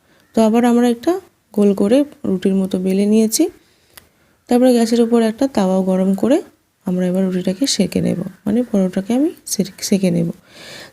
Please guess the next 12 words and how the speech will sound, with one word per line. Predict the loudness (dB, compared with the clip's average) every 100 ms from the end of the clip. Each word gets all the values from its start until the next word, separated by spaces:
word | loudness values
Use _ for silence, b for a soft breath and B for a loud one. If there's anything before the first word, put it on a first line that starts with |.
| 0
তো |
একটা | 0 0 -2
সাইডটা | 0 -2 0 0
আমার | 0 0
সেঁকা | -2 0 0
হয়ে | 2
যাওয়ার | 2 0
পর | -2 -2
আমি | 0
একটু | 0 -2
ঘুরিয়ে | 0 2 2
দিলাম, | 2 2 2